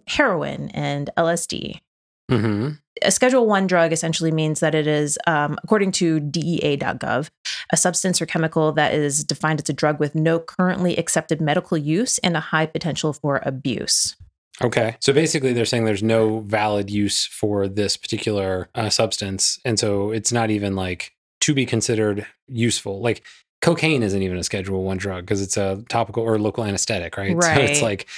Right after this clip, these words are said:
Speaker 2: they're saying there's literally no use for this.
Speaker 1: Right. They're saying if there is a substance that has literally no medical use whatsoever, and also there is a high potential for abuse,
Speaker 2: Mm-hmm.
Speaker 1: then it is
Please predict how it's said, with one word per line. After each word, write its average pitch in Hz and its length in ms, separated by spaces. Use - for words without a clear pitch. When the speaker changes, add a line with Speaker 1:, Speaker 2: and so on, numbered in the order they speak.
Speaker 2:
they're 127 100
saying 117 160
there's 92 240
literally 147 520
no 127 120
use 110 240
for - 120
this. 104 120
Speaker 1:
Right. 180 160
They're 202 80
saying 196 320
if 202 160
there 240 160
is 208 80
a 196 60
substance 180 440
that 160 100
has 156 220
literally 190 580
no 185 540
medical 208 720
use 170 480
whatsoever, 151 800
and 170 260
also 160 300
there 147 180
is 139 100
a 139 60
high 143 480
potential 156 380
for 143 200
abuse, - 600
Speaker 2:
Mm-hmm. 113 460
Speaker 1:
then 160 180
it 143 140
is 139 340